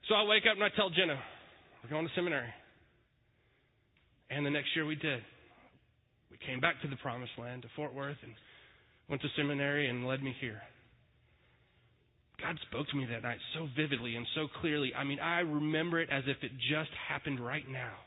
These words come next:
God spoke to me through a dream. He talks that way sometimes. Some of you might have experienced the same thing, dreams.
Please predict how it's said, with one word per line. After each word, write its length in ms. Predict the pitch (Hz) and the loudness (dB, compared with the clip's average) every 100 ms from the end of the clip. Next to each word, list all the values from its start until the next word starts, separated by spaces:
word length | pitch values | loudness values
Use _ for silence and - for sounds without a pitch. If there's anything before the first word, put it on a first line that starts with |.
| - _ _ _ _ _ _ _ _ _ - | -20 _ _ _ _ _ _ _ _ _ -12
God 120 | - 143 | -10 -8
spoke 220 | - 147 | -8 -8
to 60 | - | -8
me 100 | 123 | -10
through 160 | 107 | -10
a 40 | 117 | -12
dream. 320 | 117 131 117 104 - _ _ _ _ _ _ _ _ _ | -10 -10 -12 -16 -20 _ _ _ _ _ _ _ _ _
He 100 | 156 | -8
talks 260 | 160 190 - | -2 -2 -2
that 140 | 151 139 | -6 -4
way 140 | 123 | -6
sometimes. 480 | - 117 117 107 107 - - - _ _ _ _ _ _ _ _ - | -6 -8 -8 -10 -10 -14 -14 -20 _ _ _ _ _ _ _ _ -6
Some 120 | 160 | -2
of 100 | 170 | 0
you 100 | 165 | 2
might 180 | 170 156 | 2 2
have 100 | 156 | 0
experienced 460 | 147 - 147 147 - | -2 -2 -4 -4 -6
the 120 | - | -8
same 160 | 139 143 | -8 -6
thing, 400 | 160 170 120 104 - | -4 -4 -4 -8 -8
dreams. 420 | 175 151 104 | -6 -6 -8